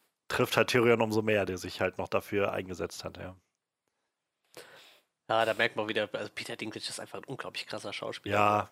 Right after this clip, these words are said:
Speaker 2: Boah, das war einfach der Hammer. Das war echt, dieser ganze Gang, der war einfach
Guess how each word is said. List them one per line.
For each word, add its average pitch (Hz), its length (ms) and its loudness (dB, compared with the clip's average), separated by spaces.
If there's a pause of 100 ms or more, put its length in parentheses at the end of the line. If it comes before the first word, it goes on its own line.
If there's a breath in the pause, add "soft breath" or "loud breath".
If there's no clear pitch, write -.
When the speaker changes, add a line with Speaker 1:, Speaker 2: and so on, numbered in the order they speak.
Speaker 2:
Boah, - 200 -10
das - 120 -12
war 98 80 -6
einfach - 140 -14
der 110 120 -8
Hammer. 104 200 -10 (720 loud breath)
Das - 160 -12
war 107 80 -2
echt, 107 180 -4 (440)
dieser 110 160 0
ganze 123 260 2
Gang, 127 240 4
der 107 100 6
war 104 60 6
einfach - 260 2